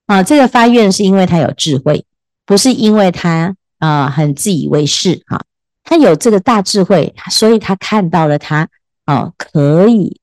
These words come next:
度众生的这个能力哈。那这个能力呢，你其实也不用证明，因为佛陀早就讲了，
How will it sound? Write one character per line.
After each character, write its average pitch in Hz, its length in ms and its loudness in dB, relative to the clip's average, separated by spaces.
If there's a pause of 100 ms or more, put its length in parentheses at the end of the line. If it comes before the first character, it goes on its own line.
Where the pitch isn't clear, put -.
(100)
度 180 280 0
众 160 300 0
生 151 300 -2
的 151 240 -2
这 214 160 0
个 135 160 -2
能 135 400 0
力 185 260 0
哈。 - 220 -10 (480)
那 311 120 2
这 359 160 2
个 320 120 4
能 214 240 2
力 254 100 2
呢， 202 160 2
你 175 80 0
其 175 180 -2
实 180 200 2
也 151 80 2
不 151 100 -2
用 175 180 2
证 180 220 2
明， 143 360 -2
因 208 120 2
为 202 80 2
佛 185 220 0
陀 196 160 0
早 151 120 -2
就 170 140 -2
讲 139 340 -6
了， - 140 -6